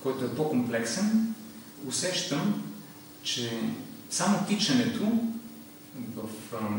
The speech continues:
по-продължителен период от време ще доведе до едни малки проблеми, като скованост, като, а, развиване на определени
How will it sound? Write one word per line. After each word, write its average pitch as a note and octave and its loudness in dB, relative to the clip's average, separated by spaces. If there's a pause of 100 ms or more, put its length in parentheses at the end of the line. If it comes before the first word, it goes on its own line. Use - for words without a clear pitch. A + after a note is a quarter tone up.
(200)
по-продължителен B2+ 4
период C3 4
от - -6
време G#3+ 2
ще - 2
доведе - 0
до A2+ 2 (1200)
едни A3+ 0
малки C4 4 (140)
проблеми, A#2 0
като A#2 -2 (580)
скованост, D#3+ -2
като, A#2+ -4 (1600)
а, G#2+ -4
развиване E3 2
на C#3+ 6
определени B2+ 2